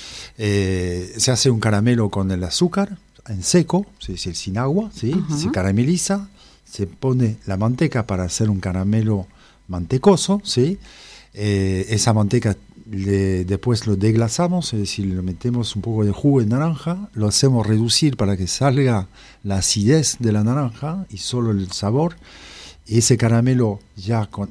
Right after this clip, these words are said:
Speaker 1: hecho, pasamos una a una de la crêpe y la vamos a ir doblando. Una vez que está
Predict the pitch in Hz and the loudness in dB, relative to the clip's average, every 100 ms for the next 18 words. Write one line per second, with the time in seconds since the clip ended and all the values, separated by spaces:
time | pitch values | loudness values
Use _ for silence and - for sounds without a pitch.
0 | 110 110 101 - 175 220 - - _ 110 | -8 -6 -4 0 0 0 -6 -20 _ -20
1 | - - 117 143 127 113 - - 156 165 | -10 -6 -2 0 2 2 -2 -2 2 4
2 | 143 135 156 147 113 117 113 175 202 202 | 4 2 2 2 2 0 0 0 0 0
3 | - 120 123 135 143 151 135 123 113 95 | -6 -2 0 0 0 2 2 4 4 2
4 | 90 87 101 135 160 156 180 180 | 0 -4 0 2 2 0 2 2